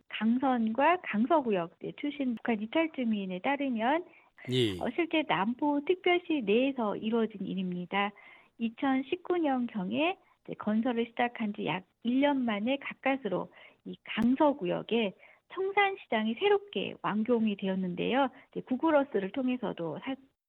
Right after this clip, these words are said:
Speaker 1: 볼 수가 있는데요.
Speaker 2: 예.
Speaker 1: 이 시장의 건설을 둘러싸고 시장이 건설되기 전부터 이 강서구역과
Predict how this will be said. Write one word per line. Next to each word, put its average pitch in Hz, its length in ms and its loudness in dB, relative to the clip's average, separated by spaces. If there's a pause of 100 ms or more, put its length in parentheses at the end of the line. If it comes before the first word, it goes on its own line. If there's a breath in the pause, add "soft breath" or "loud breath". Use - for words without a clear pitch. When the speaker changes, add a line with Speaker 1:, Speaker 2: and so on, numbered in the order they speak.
(200)
Speaker 1:
볼 208 200 -4
수가 - 160 -8
있는데요. 185 580 0 (240 loud breath)
Speaker 2:
예. 120 40 -4
Speaker 1:
이 113 380 -2
시장의 359 400 2
건설을 294 540 -2
둘러싸고 214 800 0 (400 loud breath)
시장이 285 360 0
건설되기 269 720 0
전부터 202 880 0 (320 loud breath)
이 190 100 -8
강서구역과 254 1500 0